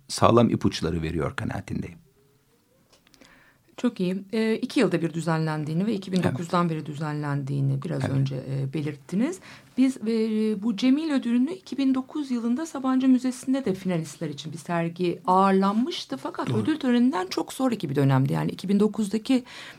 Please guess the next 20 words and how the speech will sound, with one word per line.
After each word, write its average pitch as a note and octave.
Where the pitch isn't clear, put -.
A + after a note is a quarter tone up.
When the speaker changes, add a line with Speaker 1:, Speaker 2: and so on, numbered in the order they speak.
Speaker 2:
e, E3+
ödülün F#3
iki -
bin B3+
onda B3
sergisi C#3+
ağırlanmıştı. C#3+
İlk G#3+
defa C3+
Speaker 1:
Çok B2
Speaker 2:
İstanbul'daki D3+
Speaker 1:
haklısınız. D#3
Speaker 2:
bir D3+
sanat F#3
kurumu, C#3
Pera E3+
Müzesi D3+
ödül A3+
törenini A3
de, C#3